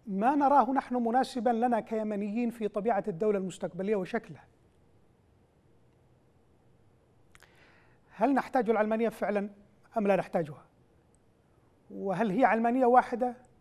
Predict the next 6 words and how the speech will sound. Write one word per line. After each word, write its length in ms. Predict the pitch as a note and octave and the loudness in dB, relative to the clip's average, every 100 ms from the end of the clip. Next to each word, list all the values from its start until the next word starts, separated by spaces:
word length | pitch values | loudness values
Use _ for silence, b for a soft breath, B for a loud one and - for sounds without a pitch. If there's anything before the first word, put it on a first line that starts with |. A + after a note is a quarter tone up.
| _ _ _ - | _ _ _ -14
ولا 440 | G#3 G3 G3 F#3+ | -8 -4 0 0
علمانيات 760 | E3 F#3 F#3+ F#3+ G3 G#3 E3 - | -2 -2 -4 -2 2 2 0 -10
موجودة؟ 420 | F#3+ E3+ D3+ D3+ D#3 _ _ _ _ _ _ b b b b b b _ - | -8 -8 -8 -12 -18 _ _ _ _ _ _ b b b b b b _ -16
وهل 320 | F#3+ F3 G#3+ | -8 -2 0
هناك 240 | G#3+ C#4 - | 2 2 0
صيغة 480 | - C#4+ F#3+ F#3 | -2 -2 0 -4